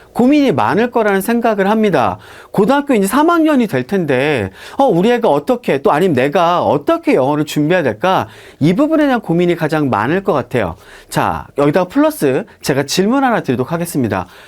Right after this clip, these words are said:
고삼 기간을 정말 효율적이고 알차게 보내기 위해서 가장 중요한 시기가 언제일까요? 제가 생각하기에는요,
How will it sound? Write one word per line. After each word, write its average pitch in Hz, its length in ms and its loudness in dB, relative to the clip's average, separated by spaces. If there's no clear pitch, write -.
고삼 302 540 0
기간을 117 880 -2
정말 277 380 2
효율적이고 285 800 0
알차게 226 720 -2
보내기 143 560 -2
위해서 104 420 -2
가장 285 400 0
중요한 208 380 0
시기가 196 360 -2
언제일까요? 127 640 -4
제가 - 360 -2
생각하기에는요, 147 1040 -2